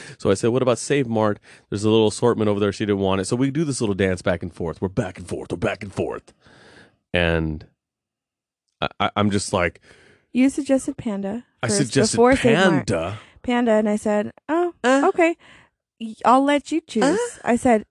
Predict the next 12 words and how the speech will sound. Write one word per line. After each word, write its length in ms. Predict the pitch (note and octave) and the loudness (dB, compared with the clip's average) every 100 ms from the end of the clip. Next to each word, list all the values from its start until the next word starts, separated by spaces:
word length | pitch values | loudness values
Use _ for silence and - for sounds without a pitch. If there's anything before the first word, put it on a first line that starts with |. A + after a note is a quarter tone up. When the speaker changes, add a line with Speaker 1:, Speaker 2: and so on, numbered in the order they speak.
| _ | _
Speaker 2:
"Either 300 | A#3+ B3+ A#3+ | -2 2 2
Taco 260 | C#4 D4 D#4 | 0 -2 0
Bell 220 | D#4 D4+ | 0 0
or 60 | |
Panda, 320 | C#4+ D4+ C4+ G#3+ | -2 0 0 0
you 160 | G#3+ | -2
choose." 500 | A3 - G3+ G#3 - - | -4 -6 -8 -8 -16 -14
And 120 | - G#3 | -4 -2
then 80 | |
what'd 160 | G#3 G#3 | -2 -4
you 60 | G#3 | -6
say? 240 | - G3 | -6 -8